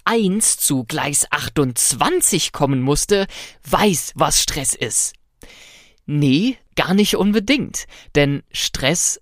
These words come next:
ist tatsächlich etwas maximal Individuelles. Stress ist nämlich die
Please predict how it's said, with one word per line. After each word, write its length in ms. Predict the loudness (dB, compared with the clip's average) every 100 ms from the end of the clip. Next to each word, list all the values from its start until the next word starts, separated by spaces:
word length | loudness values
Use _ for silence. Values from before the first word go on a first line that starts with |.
| _
ist 240 | -2 -2 -2
tatsächlich 520 | -2 -2 0 0 0
etwas 380 | -2 -2 -2 -6
maximal 880 | -6 -4 -4 -2 0 2 4 2 0 -4 -16 -14 2
Individuelles. 1040 | 6 8 6 4 4 2 0 -2 -6 -8 _ _ -20 -14 -4
Stress 520 | -2 -2 -2 -2 -2 -2
ist 340 | 0 2 0 -2
nämlich 520 | -2 0 -2 -2 -6
die 240 | -6 -4